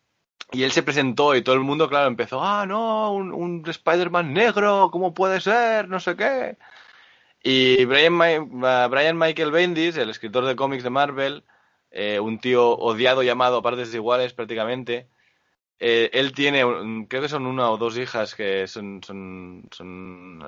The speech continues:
adoptadas, que son afroamericanas, y dijo, "Pues, ¿por qué no?". Y le propuso a Marvel de hacer, eh, lo que sería espectáculo de Spider-Man, creo que es,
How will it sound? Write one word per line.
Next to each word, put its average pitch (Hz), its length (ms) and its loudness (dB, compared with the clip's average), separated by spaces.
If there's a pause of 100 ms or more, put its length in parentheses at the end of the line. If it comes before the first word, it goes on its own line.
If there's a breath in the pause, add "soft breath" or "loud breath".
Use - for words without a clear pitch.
adoptadas, 123 840 0
que 110 100 -16
son 101 260 -12
afroamericanas, 98 760 -8 (460 soft breath)
y 127 160 0
dijo, 120 320 0
"Pues, 110 180 -6
¿por 113 200 -6
qué 170 160 0
no?". 165 260 -2
Y 107 280 -6
le 101 200 -4
propuso 110 360 -6
a - 40 0
Marvel 131 280 2
de 123 60 -2
hacer, 117 220 -4
eh, 120 220 0
lo 101 120 -6
que 98 100 -8
sería 107 840 0
espectáculo 117 520 -6
de 120 40 0
Spider-Man, 147 480 -2
creo 123 160 -4
que 127 160 -2
es, 190 200 -12